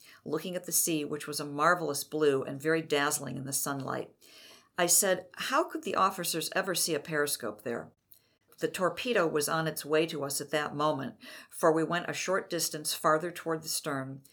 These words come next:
turning the corner by the smoking room when the ship was struck on the starboard side. The sound was like that of an arrow entering the canvas and straw of a target,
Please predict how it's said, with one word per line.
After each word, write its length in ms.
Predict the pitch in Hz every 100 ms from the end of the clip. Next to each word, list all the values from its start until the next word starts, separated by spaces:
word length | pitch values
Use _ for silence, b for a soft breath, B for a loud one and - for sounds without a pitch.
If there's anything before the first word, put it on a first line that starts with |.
| b b b -
turning 360 | - 185 196
the 80 | 190
corner 380 | - 185 165 156
by 180 | 156 147
the 100 | 151
smoking 480 | - 175 170 151
room 360 | 143 139 135 135 B B
when 160 | 165 151
the 60 | 143
ship 320 | - 175 175
was 140 | 170
struck 360 | - - 143 143
on 120 | 139
the 80 | 139
starboard 480 | - 143 135 135 -
side. 400 | 139 131 120 - _ _ _ _ _ _ _ - _ _ _
The 80 | 160
sound 340 | - 190 196
was 180 | 180 165
like 220 | 160 156
that 220 | 151 151
of 80 | -
an 160 | 143 135
arrow 380 | 156 165 170 -
entering 380 | 156 156 165 160
the 80 | 147
canvas 500 | - 151 147 160 160
and 140 | 143
straw 400 | - - 139 139
of 160 | 131 135
a 20 |
target, 580 | - 165 143 - 80